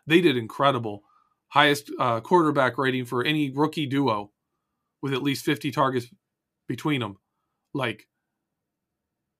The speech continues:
ever. Incredible. As good as they were, I think the volume could have been higher. I think the, the, the overall impact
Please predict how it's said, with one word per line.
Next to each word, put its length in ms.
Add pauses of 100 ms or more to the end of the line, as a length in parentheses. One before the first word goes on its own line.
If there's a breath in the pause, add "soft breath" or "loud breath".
(240)
ever. 280 (1700)
Incredible. 880 (220)
As 200
good 260
as 80
they 140
were, 240
I 120
think 460 (240 soft breath)
the 80
volume 500
could 140
have 120
been 180
higher. 400 (200 soft breath)
I 100
think 120
the, 380
the, 420
the 420 (220)
overall 500
impact 560